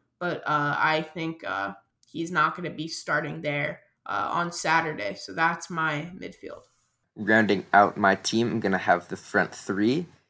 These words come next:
Speaker 2: and it's gonna be the same, uh, it's gonna end up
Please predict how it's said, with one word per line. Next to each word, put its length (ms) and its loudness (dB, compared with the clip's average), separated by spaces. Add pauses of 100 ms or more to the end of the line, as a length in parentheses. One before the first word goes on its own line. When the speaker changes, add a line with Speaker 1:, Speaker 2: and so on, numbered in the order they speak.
(180)
Speaker 2:
and 80 0
it's 140 2
gonna 240 4
be 340 0
the 160 -4
same, 540 4 (140)
uh, 340 10
it's 160 2
gonna 360 4 (120)
end 200 4
up 180 2